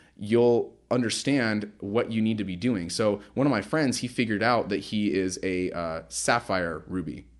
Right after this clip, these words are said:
And he's not very detail-oriented or organized. And he's like, "I don't know why, like, my time management and, like, this and, like, it's, it's just not working out." And I was like, "Well, dude, your, your weakness is, like,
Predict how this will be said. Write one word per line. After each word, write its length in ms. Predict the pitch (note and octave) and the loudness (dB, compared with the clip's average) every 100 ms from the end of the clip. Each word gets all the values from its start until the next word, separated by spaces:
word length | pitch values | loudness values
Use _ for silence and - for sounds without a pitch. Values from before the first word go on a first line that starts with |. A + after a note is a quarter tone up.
| - | -6
And 80 | G2+ | -4
he's 140 | G2 | 0
not 200 | G#2+ F#2+ | 0 2
very 280 | A2 G#2+ F#2+ | 2 4 2
detail-oriented 580 | C3+ F3 G#2 F#2 F2+ F2 | 0 -2 0 0 -2 0
or 60 | A2 | 2
organized. 440 | F#3 G#2+ E2 F2+ | 2 0 -2 -2
And 60 | G#2+ | 0
he's 120 | A2+ | 2
like, 220 | A#2 - | 2 2
"I 60 | C3+ | 0
don't 80 | |
know 100 | D#3 | 2
why, 320 | C3 A2+ B2 C3 | 2 2 2 2
like, 160 | A2 | 0
my 120 | G#2+ | -2
time 300 | G2 - A#2+ | -4 -4 0
management 600 | G#2 A#2 B2 A#2+ B2 B2 - - | 0 0 0 0 0 0 -6 -12
and, 360 | - G2+ G2 F#2+ | -4 -2 0 0
like, 220 | G2 F#2 | 0 0
this 500 | G2 B2 C3 B2+ - | 0 2 4 2 0
and, 80 | F#2 | -2
like, 160 | G2 G2+ | -2 -2
it's, 160 | G2 | -2
it's 160 | G#2 - | -4 -4
just 140 | G#2+ | -4
not 140 | A#2 F2 | -2 0
working 280 | G#2+ G2+ G2+ | -2 0 -2
out." 160 | C#3 | 0
And 80 | F#2+ | 0
I 60 | G2 | 0
was 100 | G#2 | 2
like, 220 | F#2+ F2 - - - | 0 0 -16 -20 -4
"Well, 120 | A2 | -2
dude, 320 | G2+ C3+ F#2 | 2 2 2
your, 300 | G2+ G#2 F#2+ | 0 0 0
your 160 | G2+ A2 | -2 -2
weakness 540 | F#2 C3 A#2+ G2 - - | 0 0 0 -4 -4 -2
is, 200 | G2+ F#2 | -2 0
like, 240 | F2+ - | -4 -4